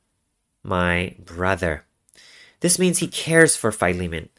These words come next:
This wasn't just a job for Paul. It wasn't just a routine.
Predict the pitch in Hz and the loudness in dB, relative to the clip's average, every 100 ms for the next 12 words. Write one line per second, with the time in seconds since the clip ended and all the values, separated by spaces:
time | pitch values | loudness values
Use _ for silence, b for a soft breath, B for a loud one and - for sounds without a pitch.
0 | b b b b b 190 202 - 127 170 | b b b b b 6 6 2 4 4
1 | 180 151 160 - 123 104 113 117 110 90 | 4 0 0 2 -2 0 2 6 6 6
2 | - - 90 - 92 87 117 147 151 143 | -2 -4 -4 0 2 2 4 2 2 -2
3 | - 117 120 113 - 139 131 131 | 0 2 2 2 -2 -2 -2 -2